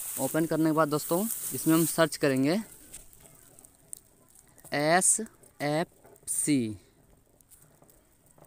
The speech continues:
एसएफ़सी बिहार। उसके बाद सिंपली दोस्तों आपको कुछ नहीं करना है, पीडीएस गवर्नमेंट पे आपको सिले-, क्लिक करना है। देखिए दोस्तों, क्लिक करने के बाद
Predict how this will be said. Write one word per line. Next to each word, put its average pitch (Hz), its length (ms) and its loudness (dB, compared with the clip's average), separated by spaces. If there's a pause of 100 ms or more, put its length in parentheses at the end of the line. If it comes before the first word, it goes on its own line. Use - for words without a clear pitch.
(200)
एसएफ़सी 156 580 -2 (120)
बिहार। 123 400 0 (2500)
उसके 143 120 -10
बाद 165 120 -2
सिंपली 170 300 2
दोस्तों 170 280 0
आपको 165 160 0
कुछ 160 160 -2
नहीं 160 100 4
करना 165 240 2
है, 180 80 0 (200)
पीडीएस 175 520 2
गवर्नमेंट 165 440 2
पे 165 60 -2
आपको 135 160 -2
सिले-, 147 280 0 (300)
क्लिक 151 240 0
करना 104 260 -4
है। 98 200 -14 (2250)
देखिए 151 140 -2
दोस्तों, 185 220 -2
क्लिक 170 280 -2
करने 160 220 2
के 160 40 2
बाद 165 240 4